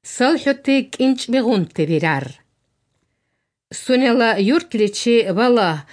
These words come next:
лабқақуси даълис вуқур ветарар. Ва ахмах пасихси уркила ве'ла лаг ветарар. Халалси адамла цедеш, амрула галга,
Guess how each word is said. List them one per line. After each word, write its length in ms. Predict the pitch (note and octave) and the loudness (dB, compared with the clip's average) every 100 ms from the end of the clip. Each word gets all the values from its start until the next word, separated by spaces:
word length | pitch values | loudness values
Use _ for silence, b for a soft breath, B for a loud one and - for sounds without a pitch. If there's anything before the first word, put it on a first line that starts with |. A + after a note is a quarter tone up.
| B - | B -4
лабқақуси 1080 | E3+ A3 G3+ F#3 - F#3 - A#3+ C#4 - - | 0 0 -2 -8 -6 -6 -2 -2 -2 -4 -8
даълис 640 | E3 A3 - G#3+ B3 - | -2 0 0 0 -2 -4
вуқур 420 | G#3 G3+ G#3+ A3+ A3+ G#3 | -4 -4 -2 -2 0 0
ветарар. 840 | G3 B3 G3 E3+ D3+ C#3 C3+ C#3+ _ _ _ _ _ _ _ | 0 0 -2 -2 0 -2 -6 -12 _ _ _ _ _ _ _
Ва 500 | E3+ A3+ A3 B3 - | -2 0 2 0 -2
ахмах 640 | A3 A#3+ - A3+ A#3 A3+ - | -2 -2 -2 0 0 -2 -4
пасихси 720 | A3 A3 A3 F#3+ - A3+ G#3 | -4 -2 -4 -4 -4 0 2
уркила 500 | G#3 G3+ F3+ F#3+ F3+ | 2 -2 -2 -2 0
ве'ла 560 | E3+ E3+ E3 G3 A#3+ C4 B - | 0 0 0 0 0 -2 B -4
лаг 380 | F#3 A3 A3 B2 A#2+ - | 0 2 0 -4 -12 -6
ветарар. 800 | D#3+ E3 - D3 D3+ C3+ B2+ - _ _ _ _ _ _ _ _ _ _ _ _ - | -4 -2 -2 -2 -2 -2 -6 -14 _ _ _ _ _ _ _ _ _ _ _ _ -6
Халалси 540 | G#3 G#3+ G#3+ G3+ - | -2 2 2 0 -2
адамла 480 | F#3+ G#3 G3+ G3 F#3 | -2 0 0 2 0
цедеш, 720 | F3+ F3+ D3+ C4 D4 - - - _ _ _ - | -2 -4 -2 0 -2 -6 -14 -18 _ _ _ -2
амрула 680 | G#3 B3+ C#4 B3 A#3 A#3 - | 0 2 2 2 2 0 -2
галга, 720 | D#3+ G#3+ A3+ D#3 D#3 C#3 C#3+ | -2 0 0 -2 -2 -2 -6